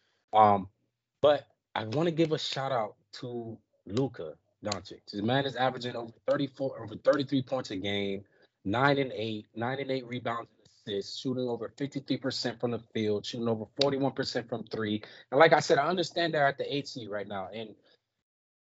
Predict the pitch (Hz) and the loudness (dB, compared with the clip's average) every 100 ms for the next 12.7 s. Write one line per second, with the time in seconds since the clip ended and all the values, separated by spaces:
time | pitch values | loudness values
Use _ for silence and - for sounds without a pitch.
0 | - - 139 165 180 175 - 190 170 156 | -14 0 4 6 6 4 4 4 4 2
1 | 139 156 - 143 131 147 147 120 120 120 | 0 -2 -2 -2 0 2 0 -2 -4 -2
2 | 127 120 120 120 113 - 131 123 117 110 | -2 -4 -6 -8 -8 -8 -6 -6 -8 -10
3 | - - 104 107 107 113 113 - 123 117 | -12 -12 -10 -10 -6 -6 -4 -4 -2 0
4 | 110 - 113 110 - 104 101 123 120 107 | 0 4 2 2 -2 0 0 0 -2 -4
5 | 113 104 101 98 - 85 - 92 80 - | -4 -4 -4 -6 -6 -12 -8 -8 -10 -16
6 | - - 151 180 175 180 170 135 113 107 | -20 2 8 10 10 8 4 2 -2 0
7 | 123 139 - 160 - 147 120 123 131 143 | -2 -2 -2 -4 -4 -14 -12 -6 -4 -4
8 | - 175 165 - 156 - 156 139 120 139 | -4 -4 -4 -4 -12 -6 -6 -6 -8 -8
9 | - 135 135 - 135 143 - 143 131 - | -8 -6 -6 -4 -4 -6 -6 -10 -8 -4
10 | 139 127 - 135 - - - - 117 113 | -4 -6 -10 -10 -12 -20 -20 -2 2 2
11 | - 117 110 - 120 113 120 131 113 120 | 0 -2 -2 -4 -6 -6 -6 -6 -4 -4
12 | 110 120 123 117 - 120 | -4 -6 -12 -14 -10 -10